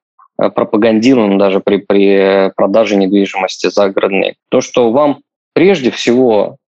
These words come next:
преимущество жизни за городом — это нахождение вне дома, это нахождение на открытом воздухе, на тех, э, инфраструктурных объектах, если мы говорим про организованные поселки, которые позволяют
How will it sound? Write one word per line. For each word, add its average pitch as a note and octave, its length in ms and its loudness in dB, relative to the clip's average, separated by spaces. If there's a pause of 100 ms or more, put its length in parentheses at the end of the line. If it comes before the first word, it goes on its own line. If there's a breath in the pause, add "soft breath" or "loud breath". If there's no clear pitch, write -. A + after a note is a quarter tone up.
(400)
преимущество C3 580 2
жизни A#2+ 280 0
за F#3 220 0
городом — G#2 340 0
это A2+ 160 -2
нахождение B2 680 0
вне B2 300 2
дома, A2+ 400 0 (300)
это A2 1200 2
нахождение A2+ 800 -2
на B2 80 2
открытом B2+ 440 -2
воздухе, C3+ 640 -2 (360 loud breath)
на A2+ 260 0
тех, - 380 -2
э, A2+ 380 2
инфраструктурных A#2+ 880 -2
объектах, B2 560 -2
если A#2+ 220 -2
мы A2+ 100 2
говорим A2+ 280 0
про G#2 160 0
организованные G#2+ 800 0
поселки, G#2 440 -4
которые G#2+ 400 0
позволяют C3+ 640 0